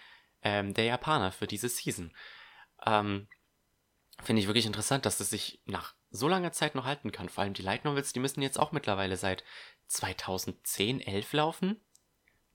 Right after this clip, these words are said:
Und die, die, die scheinen auch nicht enden zu wollen. Jedenfalls, wir haben jetzt wieder eine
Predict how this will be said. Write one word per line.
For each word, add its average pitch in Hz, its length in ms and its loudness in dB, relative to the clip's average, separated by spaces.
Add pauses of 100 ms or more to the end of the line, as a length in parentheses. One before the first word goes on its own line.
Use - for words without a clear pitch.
(400)
Und - 360 -2
die, 98 140 -6
die, 92 300 -6 (840)
die 113 120 -4
scheinen - 300 4
auch - 180 6
nicht - 180 2
enden 180 220 4
zu 92 200 2
wollen. 87 260 6 (720)
Jedenfalls, 143 680 4 (160)
wir 120 160 8
haben 120 100 6
jetzt - 380 2
wieder 113 220 2
eine 92 320 0